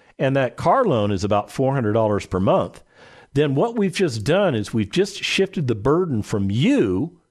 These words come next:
to make that car loan payment onto the box. Now it's the box's responsibility to provide you money to pay for that car payment. So now,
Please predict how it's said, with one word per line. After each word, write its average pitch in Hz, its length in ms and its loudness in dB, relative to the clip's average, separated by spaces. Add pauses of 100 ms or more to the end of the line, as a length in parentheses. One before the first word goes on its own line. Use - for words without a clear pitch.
(380)
to 156 140 0
make 170 240 0
that - 200 -2
car 254 360 0
loan 107 280 2
payment 95 560 -2 (500)
onto 165 720 2 (400)
the 120 220 0
box. 170 640 0 (360)
Now 196 360 2
it's - 180 -2
the 123 160 -2
box's 131 680 0
responsibility 98 1080 -2 (300)
to 135 100 0
provide 117 480 0
you 110 120 0
money 117 680 0 (280)
to 131 100 -2
pay 147 260 0
for 135 220 -2
that 117 560 -2
car 269 320 0
payment. 92 440 -4 (320)
So 139 200 -2
now, 156 640 2